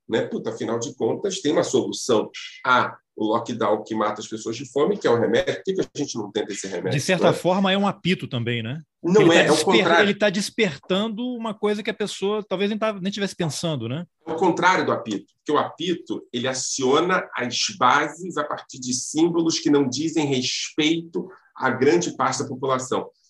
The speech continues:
Speaker 1: Esse anti-apito, ele aciona valores morais positivos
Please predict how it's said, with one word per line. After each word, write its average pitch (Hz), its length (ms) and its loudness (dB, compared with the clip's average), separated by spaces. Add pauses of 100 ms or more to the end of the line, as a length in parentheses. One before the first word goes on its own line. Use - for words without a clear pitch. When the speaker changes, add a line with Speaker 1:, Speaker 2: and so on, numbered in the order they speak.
Speaker 1:
Esse 147 340 4
anti-apito, 202 880 0 (220)
ele 135 180 0
aciona 135 680 0 (160)
valores 120 680 0
morais 127 800 0
positivos 113 1040 -6